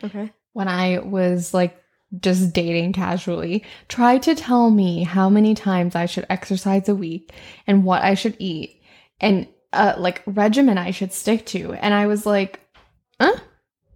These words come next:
Speaker 2: I'm sorry.
Speaker 1: Are you my personal tra-, did I hire you? Am I
Speaker 2: Ye-,
Speaker 1: paying you?"
Speaker 2: ye-, I, it, this, I was
Speaker 1: Unsolicited
Speaker 2: about
Speaker 1: advice.
Speaker 2: speechless then too.
Speaker 1: <laughs> Yeah.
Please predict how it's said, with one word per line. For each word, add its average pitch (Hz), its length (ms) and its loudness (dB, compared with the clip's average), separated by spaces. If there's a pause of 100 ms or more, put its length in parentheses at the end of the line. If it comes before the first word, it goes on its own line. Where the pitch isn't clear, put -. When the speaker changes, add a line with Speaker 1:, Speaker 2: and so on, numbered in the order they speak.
(240)
Speaker 2:
I'm 339 140 -4
sorry. 196 500 -6 (800)
Speaker 1:
Are - 40 -6
you 233 140 0
my 240 120 2
personal 247 340 -2
tra-, - 140 -8
did 196 140 -4
I 190 100 4
hire 175 280 0
you? 277 260 -4 (400)
Am 262 100 2
I 226 80 4
Speaker 2:
Ye-, - 60 -2
Speaker 1:
paying 190 300 0
you?" 359 120 2
Speaker 2:
ye-, - 40 -14 (300)
I, - 100 -8 (400)
it, - 260 -6 (540)
this, 285 400 0
I 269 120 6
was 254 140 4
Speaker 1:
Unsolicited 240 140 4
Speaker 2:
about 269 140 4
Speaker 1:
advice. 240 320 2
Speaker 2:
speechless 208 460 0
then 180 200 0
too. 202 360 -2
Speaker 1:
<laughs> 440 220 -2
Yeah. 247 120 0